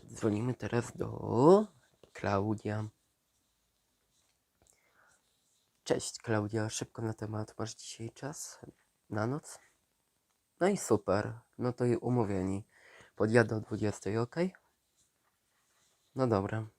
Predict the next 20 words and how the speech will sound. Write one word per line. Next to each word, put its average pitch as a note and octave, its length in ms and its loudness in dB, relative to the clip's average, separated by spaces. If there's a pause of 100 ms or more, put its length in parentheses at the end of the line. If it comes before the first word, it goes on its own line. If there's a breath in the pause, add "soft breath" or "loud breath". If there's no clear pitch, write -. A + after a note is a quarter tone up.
(140)
spoko, - 580 -8 (560)
spoko. A2 520 -4 (1000)
A A2 60 -4
tak - 240 -6
to, B2+ 120 -4
to A#2 180 0
jak A2 240 2
coś, - 260 -8
to - 120 -10
możemy G#2+ 400 -2
do G2 180 -2
restauracji, - 760 -2
jakieś A2 440 -8
wino. B2+ 480 -6 (1400 soft breath)
Okej, G#2+ 600 -8 (340 soft breath)
no. D3 240 -2 (880)
No, A2 340 -2 (240)
spoko, - 340 -8
spoko. - 600 -10 (1160)
Cześć. - 680 0